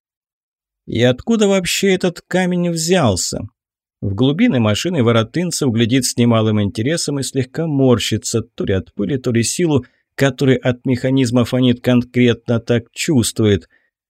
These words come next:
«Да ясно же, сами бросили, чтоб не работать». Управляющий морщится, но тоже лезет. Ему, в отличие от Воротынцева, костюмчика жаль,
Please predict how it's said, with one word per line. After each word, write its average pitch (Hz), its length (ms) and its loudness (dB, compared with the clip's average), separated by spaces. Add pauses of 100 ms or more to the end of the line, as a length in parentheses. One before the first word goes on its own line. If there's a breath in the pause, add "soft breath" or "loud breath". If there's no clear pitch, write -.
(600)
«Да 117 180 -4
ясно 175 420 2
же, 160 140 0
сами 240 340 2
бросили, 220 480 0
чтоб 196 320 -4
не 202 160 0
работать». 151 720 0 (340)
Управляющий 120 840 2
морщится, 151 680 0
но 131 140 -2
тоже 151 380 -4
лезет. 123 500 2 (260)
Ему, 127 260 4
в 110 40 4
отличие 113 400 0
от 101 100 -2
Воротынцева, 123 760 0
костюмчика 147 1120 -4
жаль, 113 480 2